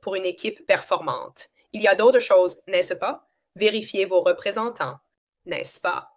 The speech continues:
Répondez aux appels, donnez des commentaires. D'accord, écoutez-vous avec cela.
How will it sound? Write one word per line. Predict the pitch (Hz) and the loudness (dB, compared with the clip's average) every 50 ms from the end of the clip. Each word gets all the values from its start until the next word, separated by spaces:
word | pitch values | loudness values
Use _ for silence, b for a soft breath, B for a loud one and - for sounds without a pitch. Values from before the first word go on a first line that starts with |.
| - | -12
Répondez | - 180 - 226 226 233 233 - 240 220 214 202 190 - | -12 -6 0 4 4 4 2 0 -8 -6 -6 -6 -6 -6
aux | 185 185 - | -8 -8 -8
appels, | 175 175 - - 165 - - - - - b b b b b - | -8 -8 -8 -10 -12 -10 -10 -12 -14 -16 b b b b b -6
donnez | 190 185 190 190 190 | -6 -6 -6 -6 -8
des | 180 185 180 | -6 -6 -8
commentaires. | 180 - 196 185 185 175 180 180 - 147 - 69 - 87 - - _ _ _ _ _ _ - | -6 -6 -6 -6 -6 -6 -8 -6 -6 -8 -6 -6 -8 -10 -12 -14 _ _ _ _ _ _ -2
D'accord, | - 185 185 - - - - 185 190 - _ _ _ - | -2 0 0 0 -4 -2 -2 -4 -6 -8 _ _ _ -6
écoutez-vous | 233 233 - 262 247 - 240 226 233 196 202 190 - - | -6 -4 -4 -6 -6 -6 -6 -6 -6 -10 -14 -12 -10 -8
avec | 180 180 180 180 | -8 -6 -6 -6
cela. | 180 - - 170 156 147 143 - | -6 -6 -6 -6 -8 -8 -10 -14